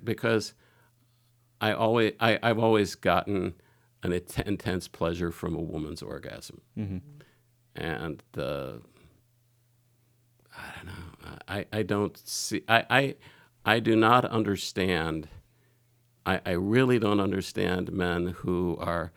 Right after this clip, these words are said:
Speaker 1: so focused on their own orgasm that they don't care or worry about, 'cause the, to me, always,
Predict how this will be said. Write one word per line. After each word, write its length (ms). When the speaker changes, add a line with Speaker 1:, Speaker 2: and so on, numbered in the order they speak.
Speaker 1:
so 320
focused 540
on 180
their 160
own 240
orgasm 640
that 160
they 160
don't 340
care 320
or 240
worry 340
about, 400
'cause 320
the, 240
to 140
me, 260
always, 760